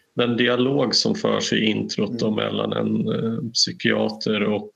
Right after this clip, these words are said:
Speaker 1: patienten, som ska väl vara historieberättaren på skivan, eller den karaktären, schizofren, eller, okej,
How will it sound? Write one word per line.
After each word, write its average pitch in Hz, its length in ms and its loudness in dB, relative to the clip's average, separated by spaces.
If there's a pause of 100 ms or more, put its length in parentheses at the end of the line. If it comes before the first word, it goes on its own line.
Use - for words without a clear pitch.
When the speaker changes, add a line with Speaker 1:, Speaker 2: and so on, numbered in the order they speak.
(160)
Speaker 1:
patienten, 107 1000 0
som 107 460 -4
ska - 240 -2
väl 101 140 -2
vara 104 240 0
historieberättaren 107 1040 0
på 110 180 0
skivan, 107 440 0
eller 107 160 -6
den 104 360 -2
karaktären, 104 920 -4 (220)
schizofren, 107 580 0
eller, 101 220 -2 (420)
okej, 113 340 0